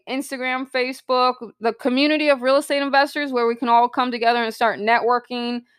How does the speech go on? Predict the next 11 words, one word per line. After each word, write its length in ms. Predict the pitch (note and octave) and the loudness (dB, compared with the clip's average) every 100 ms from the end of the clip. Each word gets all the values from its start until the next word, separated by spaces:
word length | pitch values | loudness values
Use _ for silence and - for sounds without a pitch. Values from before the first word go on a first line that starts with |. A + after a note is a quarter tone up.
| _ - | _ -4
There's 200 | A#3 A#3+ | -2 0
so 180 | - C#4 | 2 2
much 320 | C4+ C4+ - | 2 0 -2
coming 380 | - C#4 C4 B3 - | -2 0 0 -2 2
up 260 | A#3+ C4 | 4 4
in 100 | C4+ | -2
the 100 | B3 | -6
next 300 | A#3 A#3 - | -4 -4 -4
couple 260 | - A#3+ A3+ | -6 0 0
of 60 | |
months, 460 | A3+ C#4 D4 D4+ - | 4 4 4 0 -6